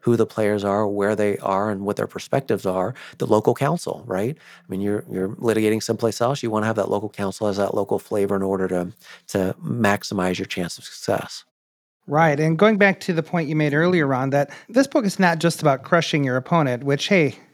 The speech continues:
Speaker 2: you know, crushing our opponents, that's great when we can do it, right? But sometimes you are outmatched. Sometimes justice is not in your favor. Sometimes you, you have a judge that you know is really just not gonna favor, um, your client. So it's not just about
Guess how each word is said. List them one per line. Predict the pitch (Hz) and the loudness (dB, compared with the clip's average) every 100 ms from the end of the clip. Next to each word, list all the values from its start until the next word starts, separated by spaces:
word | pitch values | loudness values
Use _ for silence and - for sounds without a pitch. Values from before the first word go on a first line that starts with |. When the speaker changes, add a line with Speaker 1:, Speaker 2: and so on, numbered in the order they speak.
| - 135 | -10 -2
Speaker 2:
you | |
know, | 143 120 - - | -2 -2 -10 2
crushing | 202 - | 2 4
our | 190 170 | 4 4
opponents, | 180 185 180 170 - - _ _ | 4 2 2 0 -8 -16 _ _
that's | 180 165 | -4 0
great | 175 165 | 2 4
when | 156 160 | 4 2
we | |
can | 160 175 | 2 2
do | 156 | 2
it, | 131 | 2
right? | 131 151 156 - - - | 2 2 0 -10 -18 -14
But | 175 170 151 _ | 2 2 2 _
sometimes | - 175 190 175 160 | -2 0 4 2 4
you | 170 | 4
are | 170 170 143 | 6 6 2
outmatched. | 127 131 113 - | 0 -4 -6 -8
Sometimes | 165 165 160 151 | -6 -2 -2 -2
justice | - 160 - 151 | 0 0 0 -4
is | 165 | -2
not | 160 165 170 | 2 2 0
in | 147 - | -4 -4
your | 139 | -6
favor. | 127 131 120 | 0 -2 0
Sometimes | - 143 165 156 143 | -2 2 2 2 4
you, | 151 151 147 - - - | 4 4 2 -6 -12 0
you | 147 | 4
have | 151 147 | 4 2
a | |
judge | 143 165 160 - | 4 4 4 0
that | 139 | 0
you | 147 | 2
know | 156 | 2
is | 151 | 2
really | 160 185 | 2 2
just | 165 151 | 2 0
not | 156 147 | 2 2
gonna | 147 139 | 2 2
favor, | 151 147 147 135 139 | 2 4 2 0 0
um, | 143 139 139 - - _ | 2 2 -2 -10 -20 _
your | 143 | -4
client. | 139 165 180 120 - - _ | -2 2 2 0 -6 -20 _
So | - 160 147 | 0 4 4
it's | 143 151 - | 2 -2 2
not | 220 220 | 2 4
just | 208 208 - | 0 2 0
about | 156 160 151 147 - | 4 4 4 2 -4